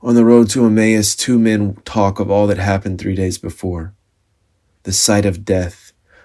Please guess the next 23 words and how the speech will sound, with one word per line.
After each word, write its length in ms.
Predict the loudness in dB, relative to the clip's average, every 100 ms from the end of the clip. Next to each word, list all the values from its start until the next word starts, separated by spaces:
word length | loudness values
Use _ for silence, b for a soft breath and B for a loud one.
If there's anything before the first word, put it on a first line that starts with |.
| b
the 100 | 0
mystery 540 | 2 0 -2 -2 -2
deepened, 580 | 0 0 0 -2 -8 -6
though 100 | -6
the 120 | -6
question 500 | -6 0 0 0 -2
they 120 | -2 -2
had 180 | -2
been 180 | -2 -4
asking 460 | -6 -4 -6 -6 -10
for 180 | -8 -10
years, 720 | -2 0 0 -2 -8 -12 -16 _ _ _ _ _ _ _ -6
"Are 60 |
you 180 | 0 0
the 80 | 0
Messiah?" 760 | -2 -4 -4 -2 -2 -4 -8 -14 _ _ _ _ _ _ _ _ _ _ _ -6
had 120 | -2
been 160 | -2 -2
answered 420 | -2 -2 -2 -4
with 180 | -6 -4
his 220 | -4 0
retching 420 | 0 0 -4 -6
breaths, 640 | -4 -2 -2 -6 -12 -14